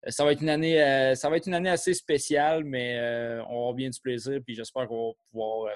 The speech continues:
faire du hockey de qualité quand même, là. Euh, donc, je vous laisse, euh, avec, euh, le prochain épisode sur, euh,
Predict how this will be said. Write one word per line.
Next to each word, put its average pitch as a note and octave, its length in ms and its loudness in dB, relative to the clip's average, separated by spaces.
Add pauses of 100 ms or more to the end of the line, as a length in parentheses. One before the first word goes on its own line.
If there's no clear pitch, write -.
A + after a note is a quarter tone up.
faire A#2 160 -2
du A2+ 80 -8
hockey A#2 240 -6
de - 60 -18
qualité A#2 360 -6
quand G#2+ 240 -8
même, A#2 200 -8
là. G#2+ 80 -18 (640)
Euh, G#2+ 360 -6
donc, D3 340 0
je C3 140 0
vous D3 60 -2
laisse, F3 260 4
euh, C#3+ 380 4
avec, C#3 300 0 (100)
euh, C3 200 2 (100)
le B2 320 -2
prochain C3 380 -6
épisode B2 540 -4 (480)
sur, - 300 -10
euh, B2+ 840 0